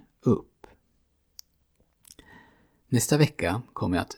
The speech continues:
prata vidare om det här. Hittills har jag bara skrapat på ytan och knappt ens det. Och mycket av det som jag har pratat om i det här avsnittet, det kommer från en hemsida som heter optimize punkt me. Det är en betalsajt, men det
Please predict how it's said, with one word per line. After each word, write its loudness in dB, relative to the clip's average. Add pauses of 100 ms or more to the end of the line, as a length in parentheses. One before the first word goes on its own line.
prata -4
vidare -2
om 0
det -2
här. -4
Hittills -2
har 4
jag 0
bara 2
skrapat -4
på -8
ytan 0 (200)
och -4
knappt -4
ens -6
det. 2 (800)
Och 2
mycket 6
av 6
det 4
som 0
jag 2
har -4
pratat 4
om 2
i 4
det 4
här 2
avsnittet, 0
det 0
kommer 0
från -2
en 0 (100)
hemsida 2
som -4
heter -2
optimize 0 (100)
punkt -6
me. 2 (680)
Det -8
är -2
en 0
betalsajt, 2
men -6
det -4